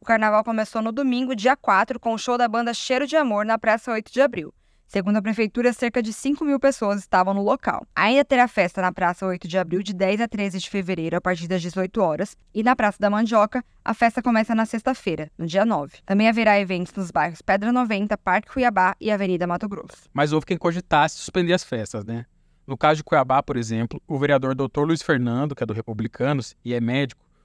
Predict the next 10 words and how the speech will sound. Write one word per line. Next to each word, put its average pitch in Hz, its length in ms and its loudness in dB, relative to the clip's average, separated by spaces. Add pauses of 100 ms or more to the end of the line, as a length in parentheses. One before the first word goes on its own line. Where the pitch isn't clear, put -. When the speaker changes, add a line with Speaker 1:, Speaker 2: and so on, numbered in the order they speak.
(160)
Speaker 2:
sugeriu 165 440 0
ao 151 60 2
prefeito 135 380 -2
Manuel 120 260 0
Pinheiro 135 440 -2 (240)
que - 80 -10
o 156 40 -10
carnaval 143 480 0
fosse - 220 -6
suspenso. - 640 -8